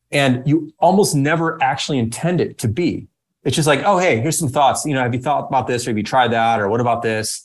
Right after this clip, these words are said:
You, in your mind, you're like, "I'm just throwing this thing in there to maybe be helpful." But in their mind, it's like, you're throwing this thing in there, and now you've thrown a wrench in there.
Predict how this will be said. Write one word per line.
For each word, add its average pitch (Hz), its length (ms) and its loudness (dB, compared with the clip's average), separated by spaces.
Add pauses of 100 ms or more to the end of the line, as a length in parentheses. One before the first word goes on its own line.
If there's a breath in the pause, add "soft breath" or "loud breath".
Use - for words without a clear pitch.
You, 151 300 2
in 143 160 2
your 180 120 2
mind, 143 280 2
you're 123 100 0
like, 120 140 -2
"I'm 135 140 -4
just 147 180 -4
throwing 135 240 -2
this 104 140 -4
thing 120 180 -4
in 110 100 -2
there 107 140 -4
to 98 60 -4
maybe 98 260 -4
be 98 120 -6
helpful." 92 500 -4 (340)
But 123 180 0
in 120 100 0
their 151 140 2
mind, 127 300 2
it's 110 160 -4
like, 110 220 -2 (300)
you're 135 120 0
throwing 143 320 0
this 120 140 -2
thing 123 160 -2
in 120 160 0
there, 110 400 -4
and 113 100 0
now 120 560 0
you've 113 160 -2
thrown 147 220 -2
a 104 80 0
wrench 113 600 -4
in 90 200 -6
there. 85 420 -8